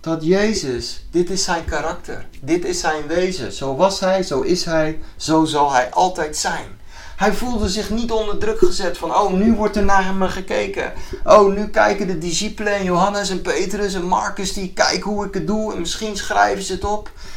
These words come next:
En ze, het zweet brak uit, een paniekaanval. Nee, Jezus reageerde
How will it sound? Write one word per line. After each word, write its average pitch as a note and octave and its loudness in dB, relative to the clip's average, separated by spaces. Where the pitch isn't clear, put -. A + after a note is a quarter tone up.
En E3+ 0
ze, F#3 0
het D#3+ 0
zweet G3 0
brak - 0
uit, G3+ 2
een - -6
paniekaanval. G3 0
Nee, G3+ -4
Jezus G#3 0
reageerde F#3 2